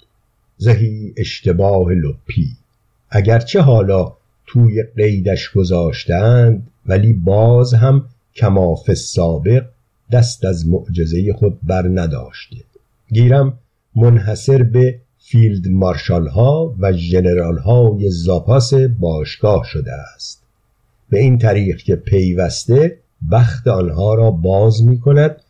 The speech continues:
و شکمشان آبستن می شود. ولیکن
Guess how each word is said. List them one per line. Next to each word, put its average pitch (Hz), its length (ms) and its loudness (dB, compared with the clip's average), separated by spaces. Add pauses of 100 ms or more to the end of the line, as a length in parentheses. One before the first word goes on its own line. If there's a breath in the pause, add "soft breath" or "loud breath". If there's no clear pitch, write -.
(280)
و 95 100 0
شکمشان 117 880 2
آبستن 82 720 -2
می 71 180 -6
شود. 71 520 -12 (640)
ولیکن 92 640 0